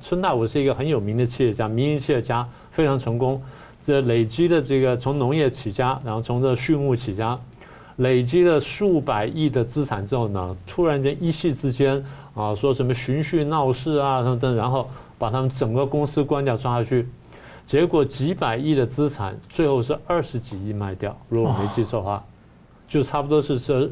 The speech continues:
Speaker 1: 呃，差不多十五到十六分之一的价钱买走，而且买走的好像是一个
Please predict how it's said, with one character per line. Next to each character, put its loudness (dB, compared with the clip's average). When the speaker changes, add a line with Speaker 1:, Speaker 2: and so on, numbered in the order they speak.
Speaker 1:
呃， 0
差 -2
不 -4
多 4
十 -4
五 2
到 0
十 -4
六 4
分 -2
之 0
一 4
的 2
价 -2
钱 -6
买 0
走， 0
而 0
且 0
买 2
走 0
的 0
好 0
像 0
是 0
一 0
个 2